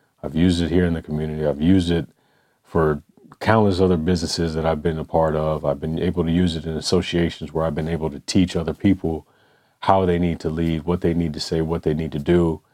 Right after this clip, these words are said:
mentally to get themselves prepared to go to that next level, 'cause it is scary. Sometimes people don't understand who they are, or they don't understand what's in front of them, what they can face, what they can't face, and they put that self-limiting doubt on them.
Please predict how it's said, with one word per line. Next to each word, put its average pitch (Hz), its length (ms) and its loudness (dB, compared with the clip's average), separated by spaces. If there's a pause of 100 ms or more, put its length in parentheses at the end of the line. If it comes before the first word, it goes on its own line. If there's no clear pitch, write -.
(300)
mentally 85 640 2
to - 120 -6
get 85 200 -2
themselves 82 400 -4
prepared 85 400 0
to 80 60 -2
go 82 160 -2
to 85 140 -4
that 80 180 -2
next 82 280 -4
level, 76 280 -2
'cause 82 240 -4
it 101 100 6
is 110 140 6
scary. 71 340 -6 (640)
Sometimes 90 480 2
people 87 500 -2 (560)
don't 101 220 6
understand 90 460 0
who 92 140 2
they 82 180 2
are, 82 480 0
or 80 440 -2 (300)
they 87 80 -2
don't 90 200 4
understand 87 600 2
what's 85 200 -2
in 80 100 -2
front 87 260 0
of 85 60 0
them, 80 200 -2
what 78 120 -4
they 73 120 -2
can 90 280 -2
face, 80 340 -2
what 76 100 -4
they 78 80 -6
can't 92 340 -2
face, 78 280 -2
and 78 100 -6
they 78 60 -4
put 87 240 -2
that 78 160 -2
self-limiting 80 680 -2
doubt 82 240 -2
on 73 140 -4
them. 71 200 -10